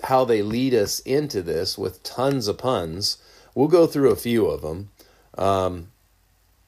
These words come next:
"What did the volcano say to the other volcano? 'Hey, do you want to be my lava?'" So it sounds like some of 'em are not really puns. They're just corny sayings. "Be patient with geologists. They all have their faults."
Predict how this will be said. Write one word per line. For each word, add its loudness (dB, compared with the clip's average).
"What 4
did -2
the 2
volcano 0
say -2
to -8
the -4
other 0
volcano? -4
'Hey, 2
do -10
you -6
want -6
to -8
be -8
my -8
lava?'" -8
So -10
it -4
sounds -2
like -2
some -4
of -4
'em -8
are -8
not -10
really -6
puns. -10
They're -10
just -8
corny -10
sayings. -8
"Be 0
patient 2
with -6
geologists. 0
They -2
all 0
have -6
their -6
faults." -4